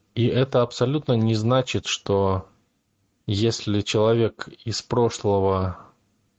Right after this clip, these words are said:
переместится, например, в буд-, то есть если человек из прошлого переместится в будущее, да, это абсолютно не значит, что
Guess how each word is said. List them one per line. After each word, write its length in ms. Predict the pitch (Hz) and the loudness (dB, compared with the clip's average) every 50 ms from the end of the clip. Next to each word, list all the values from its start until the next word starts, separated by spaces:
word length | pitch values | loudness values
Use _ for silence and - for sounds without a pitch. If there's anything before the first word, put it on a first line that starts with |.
| _ _ _ _ _ _ _ _ _ _ _ _ | _ _ _ _ _ _ _ _ _ _ _ _
переместится, 720 | - 110 107 104 107 107 107 - - - 120 113 - - 98 | -2 0 2 2 2 2 0 -2 -4 -6 -8 -6 -4 -2 0
например, 520 | 95 95 95 - 101 101 101 101 104 98 | 0 0 0 0 0 0 2 2 2 2
в 120 | 101 95 107 | 0 0 0
буд-, 160 | 131 170 170 - _ _ - - _ _ | 0 -2 -2 -4 _ _ -20 -20 _ _
то 60 | - 110 | -6 -4
есть 120 | - - | -2 0
если 260 | 135 123 - - 113 | -2 -2 -2 -4 -4
человек 600 | - - 117 110 117 127 143 135 - - - - - - _ | -2 0 2 4 4 4 4 2 0 -2 -8 -20 -20 -16 _
из 300 | - 107 110 - - - | -4 -4 -4 -2 -4 -6
прошлого 680 | - - - 127 135 131 - - - 101 98 95 95 92 | -6 -2 0 2 2 2 0 -2 -2 0 0 2 0 0
переместится 720 | - - 104 101 104 107 113 110 - - - 104 - - 101 | 0 0 0 0 2 2 0 -2 -4 -6 -8 -8 -4 -4 -4
в 100 | 92 92 | -4 -2
будущее, 540 | 117 151 180 180 165 139 - - - 98 92 | -2 -2 -2 -2 -2 -4 -2 -2 -2 -2 0
да, 280 | - 98 117 131 - - - _ _ _ _ _ _ _ _ _ _ _ _ _ _ _ _ _ _ _ _ _ _ _ _ _ _ _ _ _ _ _ _ _ _ - _ _ - - | 0 0 0 0 -2 -6 -16 _ _ _ _ _ _ _ _ _ _ _ _ _ _ _ _ _ _ _ _ _ _ _ _ _ _ _ _ _ _ _ _ _ _ -20 _ _ -12 -6
это 240 | - 107 - - 120 | -4 -4 0 0 0
абсолютно 480 | 113 - - - 123 131 143 135 - 117 | 0 0 0 -2 -2 0 -2 -2 0 0
не 180 | 107 107 107 | 2 2 2
значит, 480 | 104 104 113 135 151 - - - 104 - | 2 2 2 0 0 0 -2 -4 -6 -4
что 800 | - - - - - 107 104 101 101 98 95 95 95 95 92 | -6 -8 -6 -2 0 2 2 4 2 2 2 0 0 -2 -4